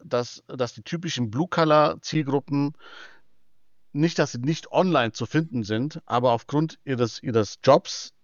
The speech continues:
sind sie nicht den ganzen Tag am P C, nicht den ganzen Tag am Desktop, nicht den ganzen Tag am Handy,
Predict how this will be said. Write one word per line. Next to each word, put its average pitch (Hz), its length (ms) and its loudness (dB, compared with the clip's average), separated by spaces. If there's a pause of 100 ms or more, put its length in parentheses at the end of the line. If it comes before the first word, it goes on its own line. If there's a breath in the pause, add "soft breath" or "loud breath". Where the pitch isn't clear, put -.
(220)
sind 135 260 2
sie 120 120 -2
nicht 147 220 2
den 127 80 -6
ganzen 120 240 -2
Tag 117 180 -2
am 104 140 -6
P 104 100 -6
C, 139 300 -4
nicht 117 200 -6
den 123 80 -2
ganzen 104 200 -2
Tag 214 160 -8
am 104 100 -4
Desktop, 143 540 -2
nicht 120 160 -8
den 123 80 -4
ganzen 107 180 -4
Tag 110 240 -4
am 101 140 -6
Handy, 147 380 -2